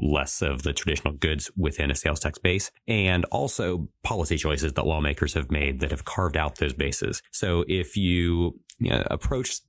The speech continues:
taxes with the idea of the traditional three-legged stool that, you know, the states usually have, you know, income and sales taxes, and, you know, the local governments have property taxes, and those are the three legs.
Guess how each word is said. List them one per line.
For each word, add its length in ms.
taxes 580
with 280
the 140
idea 380
of 80
the 80
traditional 420
three-legged 460
stool 420
that, 180
you 100
know, 60
the 80
states 340
usually 300
have, 360
you 100
know, 60
income 380
and 80
sales 300
taxes, 560
and, 480
you 60
know, 60
the 60
local 240
governments 340
have 120
property 320
taxes, 440
and 120
those 140
are 40
the 80
three 240
legs. 400